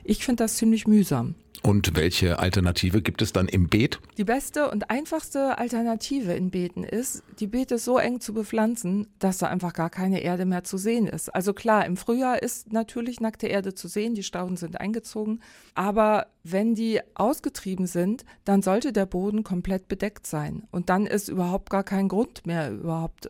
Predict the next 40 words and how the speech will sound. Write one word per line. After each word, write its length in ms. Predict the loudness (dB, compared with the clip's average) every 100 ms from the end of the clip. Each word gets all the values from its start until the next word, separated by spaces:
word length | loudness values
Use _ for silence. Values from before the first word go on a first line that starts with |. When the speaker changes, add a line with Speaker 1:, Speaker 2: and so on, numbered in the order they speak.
| -2
Speaker 1:
Rindenmulch 540 | 0 0 0 -2 -2 -2
einzusetzen. 680 | -2 -4 -4 -6 -6 -12 -14 -20 -20 -2
Und 120 | 2
wenn 120 | 2
die 80 | 2
Pflanzen 420 | -2 -2 0 -2
das 140 | 0 0
alles, 300 | 0 -2 -2
also 180 | -2
die 100 | -2
Stauden 340 | -4 -6 -4 -4
das 140 | -4
alles 260 | -4 -6 -6
bedecken, 500 | -8 -6 -4 -4 -4 -10 -20 -12 2
dann 320 | 4 4 2 -4
kommt 240 | 0 0 0
auch 140 | -2
sehr 260 | 2 2 4
wenig 280 | 2 2
Unkraut 340 | 0 0 0 0
nur 140 | -2
noch 180 | -2 -4
im 120 | -2
Lauf 200 | -2 -2
des 180 | -6 -4
Jahres 380 | -2 -2 -6 -6
durch. 380 | -4 -4 -6 -16 _ 0
Speaker 2:
Und 100 | 0
kann 240 | 2 0 2
anderes 460 | 0 2 2 0 0
organisches 640 | 0 2 2 2 0 0
Material 580 | 0 0 0 2 2 2
genutzt 520 | 2 4 2 0 -2
werden, 300 | 0 2 4
das 220 | 4 2
im 220 | 4 4 4
Garten 320 | 0 2 4
ja 120 | 4
sowieso 300 | 2 2 2
anfällt? 440 | 0 2 2 2